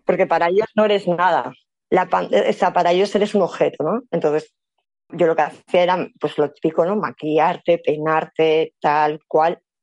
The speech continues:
ponerte tacones. Digamos, era como, me disfrazaba, ¿no?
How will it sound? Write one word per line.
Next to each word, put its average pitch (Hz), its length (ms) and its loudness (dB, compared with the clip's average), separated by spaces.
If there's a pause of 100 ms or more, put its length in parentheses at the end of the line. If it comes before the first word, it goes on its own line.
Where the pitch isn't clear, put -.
(400)
ponerte 156 340 -2
tacones. 156 880 0 (200)
Digamos, 180 440 0
era 185 180 2
como, 165 460 -2 (600)
me 190 160 2
disfrazaba, 151 680 0
¿no? 190 200 -4